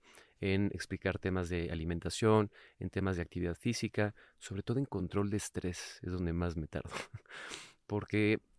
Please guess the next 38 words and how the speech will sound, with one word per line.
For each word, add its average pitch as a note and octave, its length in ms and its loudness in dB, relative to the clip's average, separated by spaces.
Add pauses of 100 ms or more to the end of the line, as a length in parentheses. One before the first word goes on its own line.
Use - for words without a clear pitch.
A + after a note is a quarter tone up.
(140)
pues, A2+ 140 0
los A2 140 0
adaptógenos B2+ 480 0
funcionan, G#2 640 2
pero F#2+ 320 4 (280)
siempre - 260 -4
les F#2+ 120 4
digo, F#2 140 4
a F2+ 40 4
ver, F#2+ 100 2
si - 100 -4
tu F#2+ 100 0
estrés G2+ 300 0
es - 160 -8
un G2+ 100 0
diez G2+ 180 6
de G#2+ 120 4
diez, G#2+ 360 2 (380)
pues - 140 -8
te - 80 -6
va - 80 0
a - 40 2
dar F3 80 0
un F3 60 2
empujoncito, G#2+ 760 -2 (160)
pero F2 160 -2
lo F2+ 120 2
demás F#2+ 440 2 (260)
lo - 60 -12
tienes G#2 200 -2
que - 80 -8
trabajar - 420 -10
tú A2+ 200 -4 (640)
y G#2+ 120 0
desarrollar F2 540 -2
resiliencia F2+ 720 -2 (320)
y G2+ 180 -2
trabajar. F2 440 -4